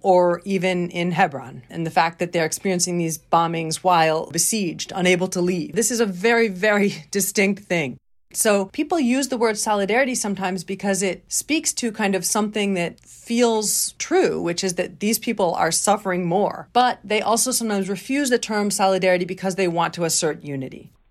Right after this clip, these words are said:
I think another key moment where the term solidarity emerges and then is sometimes sort of revised is around standing in support of Palestinian prisoners on hunger strikes.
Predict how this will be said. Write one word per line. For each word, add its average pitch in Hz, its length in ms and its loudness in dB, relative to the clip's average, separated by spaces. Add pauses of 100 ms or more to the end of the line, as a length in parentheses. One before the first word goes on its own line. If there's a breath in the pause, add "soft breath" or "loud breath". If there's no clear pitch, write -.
(380)
I 208 100 4
think 262 220 -4
another 202 560 0
key 202 680 -4
moment 202 600 2
where 175 240 4
the 180 100 -2
term 196 300 -2
solidarity 175 640 2
emerges 180 920 0
and 180 180 0
then 185 140 2
is 180 140 0
sometimes 170 480 -2
sort 170 140 -2
of 160 180 -4
revised 170 640 0
is 180 160 -2
around 175 480 0
standing 180 800 0
in 196 140 2
support 175 540 0
of 151 440 0
Palestinian 170 560 0
prisoners 170 560 -2
on 160 180 -2
hunger 156 300 -2
strikes. - 560 -8